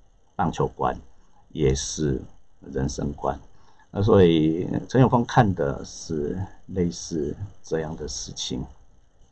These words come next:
那所以，呃，两边，呃，当然个性上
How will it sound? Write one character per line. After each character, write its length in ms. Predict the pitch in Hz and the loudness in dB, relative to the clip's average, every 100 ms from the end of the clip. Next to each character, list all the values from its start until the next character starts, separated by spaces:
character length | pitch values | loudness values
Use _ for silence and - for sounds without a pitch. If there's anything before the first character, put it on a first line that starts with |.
| _ | _
那 80 | 95 | -6
所 200 | 92 87 | 0 2
以， 80 | 85 - - - | 2 -4 -14 -6
呃， 140 | 87 82 | -4 0
两 200 | 80 76 | 2 2
边， 340 | - 87 90 95 - - - | 4 4 4 0 -8 -20 -10
呃， 180 | 76 80 | -8 0
当 160 | 92 | 4
然 80 | 80 | 4
个 160 | 80 85 | 6 4
性 180 | 87 | 4
上 260 | 73 76 64 | 2 0 -2